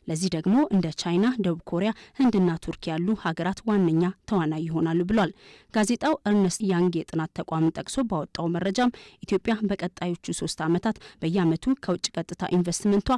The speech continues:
አንድ ነጥብ አምስት ቢሊዮን ዶላር ታገኛለች ብሏል። ይህም ሀገሪቱን ከሳህራ በታች ባሉ ሀገራት የማምረቻ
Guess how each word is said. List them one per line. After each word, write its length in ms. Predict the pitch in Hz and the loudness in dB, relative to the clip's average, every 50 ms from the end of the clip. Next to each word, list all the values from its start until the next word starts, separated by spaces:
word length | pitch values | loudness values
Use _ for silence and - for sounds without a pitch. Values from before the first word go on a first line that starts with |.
| - - - - - | -2 -6 -20 -8 -2
አንድ 180 | - 240 233 220 | 2 2 4 4
ነጥብ 280 | 226 226 226 - 226 233 | 4 2 2 0 -2 0
አምስት 280 | 220 233 233 - - - | 2 4 2 2 0 -4
ቢሊዮን 400 | 175 196 247 285 254 202 165 160 | -2 2 2 4 4 4 4 2
ዶላር 260 | 160 160 175 196 214 - _ | 0 0 -2 -2 -4 -6 _
ታገኛለች 600 | - 175 156 156 156 160 160 160 160 165 - - | -8 -6 -2 0 0 0 0 0 -4 -6 -6 -4
ብሏል። 260 | 190 214 226 190 160 - - - - - - | -2 0 0 0 0 -2 -8 -20 -20 -12 -2
ይህም 220 | 185 190 214 233 - | 0 2 2 2 2
ሀገሪቱን 540 | - 196 180 180 165 165 - - 214 226 - | 0 -2 0 0 -2 -2 0 0 0 0 0
ከሳህራ 380 | - 208 - - 170 160 160 160 | 0 -4 -4 -2 -4 -4 -4 -4
በታች 340 | 170 160 - 175 156 - - | -6 -6 -8 -8 -8 -8 -6
ባሉ 200 | 170 165 160 160 165 | -4 -4 -4 -4 -6
ሀገራት 360 | - 170 170 208 226 226 - - - - - _ - | -8 -6 -4 -2 -2 -2 -2 -4 -20 -20 -20 _ 0
የማምረቻ 440 | 170 180 185 175 165 165 - - | 2 2 2 2 2 0 -2 -4